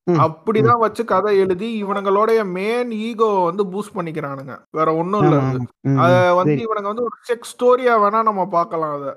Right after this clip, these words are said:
Speaker 2: அதை வந்து ஒரு
Speaker 1: ம்.
Speaker 2: ஹிஸ்டரியாவோ இல்லைன்னா வந்து ஒரு உண்மை சம்பவமாவோலாம் அதை வந்து ஏத்துக்க முடியாது. ஆம்,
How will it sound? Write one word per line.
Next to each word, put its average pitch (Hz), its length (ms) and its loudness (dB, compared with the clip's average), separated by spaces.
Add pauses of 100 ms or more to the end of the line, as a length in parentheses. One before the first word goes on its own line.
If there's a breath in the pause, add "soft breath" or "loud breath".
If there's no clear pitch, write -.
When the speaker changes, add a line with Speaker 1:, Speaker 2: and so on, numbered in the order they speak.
(100)
Speaker 2:
அதை 165 240 -2
வந்து 175 280 -4
ஒரு 190 240 0
Speaker 1:
ம். 139 220 2
Speaker 2:
ஹிஸ்டரியாவோ 175 920 -4 (280)
இல்லைன்னா 165 420 -4
வந்து 180 240 -2
ஒரு 180 200 0
உண்மை 185 380 -6
சம்பவமாவோலாம் 165 1000 -4
அதை 170 120 -4
வந்து 160 220 -6 (100)
ஏத்துக்க 147 420 -6
முடியாது. 139 360 -12 (200)
ஆம், 165 360 -2